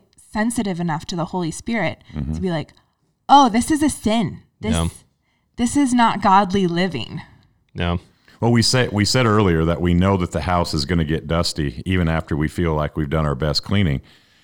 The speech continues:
Speaker 2: And, and, and that's where, where I think sometimes subtly, you know, in the, the wor-, you know, the old word, "Satan gets a foothold."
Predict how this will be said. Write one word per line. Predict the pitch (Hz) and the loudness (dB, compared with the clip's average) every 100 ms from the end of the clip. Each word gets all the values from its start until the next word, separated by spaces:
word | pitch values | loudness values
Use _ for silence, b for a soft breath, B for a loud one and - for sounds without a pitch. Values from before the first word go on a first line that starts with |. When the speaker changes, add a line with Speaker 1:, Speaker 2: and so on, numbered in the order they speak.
| b b | b b
Speaker 2:
And, | - 92 85 82 | -2 0 2 0
and, | - 85 | -2 -4
and | - 87 | -2 0
that's | 90 107 - | 0 -2 -2
where, | 92 87 82 71 - | 0 2 0 -2 -6
where | 82 85 80 | -4 0 0
I | 80 | -2
think | 90 82 | -2 -2
sometimes | - 87 - 85 78 - | 0 -2 0 -2 0 -2
subtly, | - 110 110 85 71 69 80 _ _ _ _ _ - | 0 0 0 0 -2 -4 -8 _ _ _ _ _ -6
you | 80 | -2
know, | 82 82 | 2 2
in | 80 | 2
the, | 80 | 0
the | 78 80 | -2 -2
wor-, | 78 85 80 | -2 -2 -2
you | 78 | -2
know, | 78 | -2
the | 78 | 0
old | 85 82 - | 0 0 -4
word, | 87 82 76 | -2 -2 -2
"Satan | - 90 82 | -2 -2 -2
gets | 80 82 | -2 -2
a | 76 | -6
foothold." | - 98 95 71 65 | -2 -2 0 -2 -4